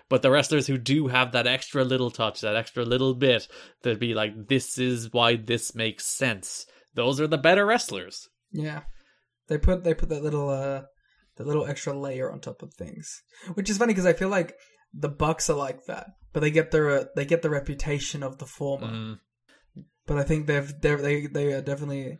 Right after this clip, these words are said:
Speaker 2: a, a gru-, a crew that are like, "We will have that extra layer of how things are explained and how our crazy shit that doesn't,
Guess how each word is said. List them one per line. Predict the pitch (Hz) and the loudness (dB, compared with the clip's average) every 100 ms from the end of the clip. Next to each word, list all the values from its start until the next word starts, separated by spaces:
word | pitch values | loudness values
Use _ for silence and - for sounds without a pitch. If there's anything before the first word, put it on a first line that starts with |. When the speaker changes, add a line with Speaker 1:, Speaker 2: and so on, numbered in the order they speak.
| _ | _
Speaker 2:
a, | 156 143 131 139 | -10 -8 -8 -12
a | |
gru-, | 143 143 147 143 | -8 -4 -2 -2
a | 139 | -6
crew | - 175 165 | -2 2 4
that | 143 139 | 2 0
are | 139 | -2
like, | 135 135 - _ _ _ _ - | -4 -6 -14 _ _ _ _ -8
"We | 151 143 | -4 -2
will | 143 | -2
have | 143 139 | -2 0
that | 135 | 0
extra | 131 - | 0 -4
layer | 139 139 | -6 -6
of | 131 | -8
how | 151 143 | -8 -8
things | 139 143 143 139 139 - | -8 -8 -12 -12 -10 -8
are | - | -8
explained | 123 - - 131 120 113 - | -8 -12 -10 -10 -8 -12 -12
and | 92 | -8
how | 151 139 | -6 -6
our | 135 135 - | -6 -8 -12
crazy | - 160 151 143 | -6 -4 -4 -6
shit | - 147 | -8 -10
that | - 135 | -8 -10
doesn't, | 135 135 | -10 -12